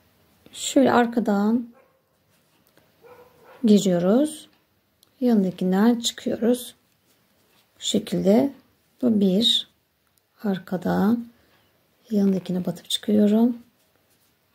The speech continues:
İki. İçeriden örmüş ol-, örüyoruz yani. İki. Üç. Dört.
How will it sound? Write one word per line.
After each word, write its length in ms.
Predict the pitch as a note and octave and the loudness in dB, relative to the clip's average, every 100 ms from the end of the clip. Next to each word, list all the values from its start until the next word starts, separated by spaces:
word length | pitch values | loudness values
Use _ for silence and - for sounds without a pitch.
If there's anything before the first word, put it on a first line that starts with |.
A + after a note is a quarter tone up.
| _ | _
İki. 560 | D#4+ - - F3+ G#3 C#4+ - | -12 -6 -2 0 0 -4 -8
İçeriden 480 | - D4 C#4+ C#4 A3+ | -2 0 2 2 0
örmüş 360 | F#3 F3 - | 0 -4 -4
ol-, 320 | F3 F3+ G#4+ | -4 -2 -2
örüyoruz 380 | B3 F#3+ F3 F3+ | -2 -2 -4 -6
yani. 340 | F3+ F3+ F3+ E3 _ _ _ _ _ _ _ _ _ _ _ | -6 -6 -8 -10 _ _ _ _ _ _ _ _ _ _ _
İki. 540 | - - F#3 G3 A#3+ A#3+ - _ _ _ _ _ _ _ _ _ _ _ _ _ _ _ _ _ _ _ _ _ _ _ _ _ _ _ B3 | -8 -2 0 2 0 -2 -12 _ _ _ _ _ _ _ _ _ _ _ _ _ _ _ _ _ _ _ _ _ _ _ _ _ _ _ -2
Üç. 760 | G#3 F3 A3 A#3 - - - _ _ _ _ _ _ _ _ _ _ _ _ _ _ _ _ _ _ _ _ _ _ _ _ _ _ _ _ _ _ G3 | 0 0 -2 -6 -12 -12 -14 _ _ _ _ _ _ _ _ _ _ _ _ _ _ _ _ _ _ _ _ _ _ _ _ _ _ _ _ _ _ -4
Dört. 760 | E3+ E3+ G3 A#3 - - | -2 -2 -4 -4 -10 -18